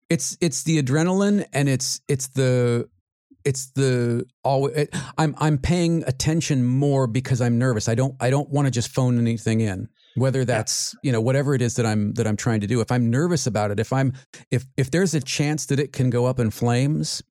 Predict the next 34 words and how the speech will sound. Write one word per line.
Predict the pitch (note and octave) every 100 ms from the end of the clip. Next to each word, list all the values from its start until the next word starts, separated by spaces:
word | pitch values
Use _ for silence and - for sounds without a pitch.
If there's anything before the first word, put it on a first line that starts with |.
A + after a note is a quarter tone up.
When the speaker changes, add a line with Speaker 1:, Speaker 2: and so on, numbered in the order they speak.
| _ _
Speaker 1:
and | A2 A2+
I'm | B2 B2+ C3 B2 A2+ - _ _ _
conscious | - A#2+ B2 D3+ -
of | C3+
that, | B2+ D3+ E3+ _ _ _ _ _ _ -
I | A#2+
tend | A#2+ B2+ B2 A#2
to |
pay | C3 B2
attention | A2 - A#2+ - G#2
harder. | - A#2 G#2+ G2+
I |
tend | G2+ A2 G#2
to |
try | - - A2 A2
harder. | G#2+ G2+
I | G2+
tend | G2 A#2 A2
to |
be | G2+
more | G#2+ G2+
present, | - - A2 G#2+ G2
or | G2+
I |
try | - - A2
to | G#2+
be | G2+
more | G2+
present | - G#2 F2+ - - _ _ -
in | A2+
whatever | G2+ G2 F2+
I'm | -
Speaker 2:
Sure. |
Speaker 1:
doing. | G#2 - -